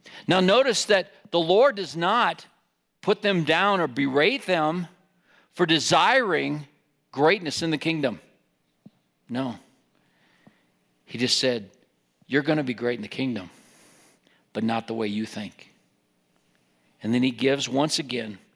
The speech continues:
the illustration of his own life. He says, "Whoever wishes to be first among you shall be your slave." You want greatness in the kingdom? That's good. That's a good motivation.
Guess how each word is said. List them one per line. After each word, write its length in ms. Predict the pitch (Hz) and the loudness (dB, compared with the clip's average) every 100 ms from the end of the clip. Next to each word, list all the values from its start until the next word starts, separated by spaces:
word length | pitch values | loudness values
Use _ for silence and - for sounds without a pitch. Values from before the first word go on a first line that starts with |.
| - | -6
the 80 | |
illustration 920 | 123 139 131 - 131 127 - 135 127 - _ _ _ _ _ - | -4 -2 -2 -2 -2 -2 -2 -4 -6 -14 _ _ _ _ _ -4
of 100 | 117 | -2
his 140 | 110 | -2
own 180 | 117 123 | -2 -2
life. 500 | 120 104 104 - - - _ _ _ _ _ _ _ _ _ _ _ _ _ _ | -4 -6 -10 -14 -20 -20 _ _ _ _ _ _ _ _ _ _ _ _ _ _
He 100 | 110 | -6
says, 540 | - 139 131 123 - - _ _ _ _ _ _ _ _ _ _ _ _ _ | -2 0 -2 -4 -8 -12 _ _ _ _ _ _ _ _ _ _ _ _ _
"Whoever 280 | - 135 143 | 0 0 2
wishes 380 | 147 165 - 160 | -2 -2 -4 -6
to 60 | 135 | -6
be 100 | 127 | -8
first 380 | - 127 - | -4 -6 -4
among 240 | 147 131 117 | -4 -2 -2
you 220 | 120 139 - _ _ _ _ | -6 -8 -18 _ _ _ _
shall 220 | - - | -6 -4
be 120 | 107 117 | -2 -4
your 120 | 110 | -4
slave." 420 | - 131 113 - - _ _ _ _ _ _ _ _ | -4 -6 -8 -14 -20 _ _ _ _ _ _ _ _
You 80 | 127 | -2
want 140 | 151 143 | -2 2
greatness 360 | 156 185 160 | 2 2 -4
in 60 | 160 | -4
the 60 | |
kingdom? 380 | 160 165 170 180 - _ _ _ _ | -6 -6 -6 -8 -12 _ _ _ _
That's 200 | 151 156 | -6 -4
good. 280 | - 156 143 | -4 -2 -2
That's 180 | 123 - | -4 -6
a 40 | |
good 180 | 120 135 | -4 -2
motivation. 600 | 131 139 120 123 127 143 | -2 -2 -4 -4 -4 -6